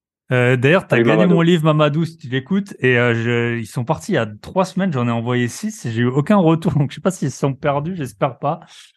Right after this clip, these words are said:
Speaker 1: Euh, quels conseils et précautions pourrait-il donner à quelqu'un qui souhaite faire un prêt conso ?
Speaker 2: Fais-en pas.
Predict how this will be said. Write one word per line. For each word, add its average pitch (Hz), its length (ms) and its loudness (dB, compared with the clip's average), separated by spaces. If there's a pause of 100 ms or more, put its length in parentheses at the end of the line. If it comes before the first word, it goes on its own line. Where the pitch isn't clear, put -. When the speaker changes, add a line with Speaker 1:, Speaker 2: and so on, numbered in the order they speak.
(260)
Speaker 1:
Euh, 143 920 2 (720)
quels 180 160 0
conseils 190 540 2
et 120 80 -6
précautions 185 540 -4
pourrait-il 151 480 -2
donner 151 240 0
à 160 80 0
quelqu'un 160 280 -4
qui - 180 -8
souhaite 160 240 -2
faire 170 180 2
un 117 140 2
prêt 170 320 -2
conso ? 143 480 -2 (1120)
Speaker 2:
Fais-en 131 200 2
pas. - 240 -4